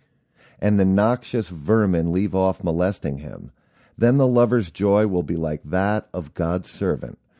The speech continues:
who, released from the twilight and the tormenting trials of this world, beholds him without a veil. Abu Suleiman said,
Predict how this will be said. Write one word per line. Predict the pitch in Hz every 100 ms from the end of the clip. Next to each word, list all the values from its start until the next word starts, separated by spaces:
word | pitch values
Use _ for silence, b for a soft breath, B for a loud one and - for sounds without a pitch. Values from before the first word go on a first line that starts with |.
| _
who, | - 127 80 64 b b b
released | 90 92 117 120
from | - 107
the | 90
twilight | - 110 110 101 80 87
and | 80
the | 76
tormenting | - 110 104 101 95 92 78
trials | - 101 95 78 78
of | 85 71
this | 95 -
world, | 92 98 90 76 - - _ _
beholds | 98 95 95 131 98 -
him | 87 85
without | 85 80 90 92
a |
veil. | 85 95 87 67 52 _ _ _ _ _ _ _ _ _ _ -
Abu | 127 156 170 139
Suleiman | - 147 113 87 80 67 73
said, | - 80 69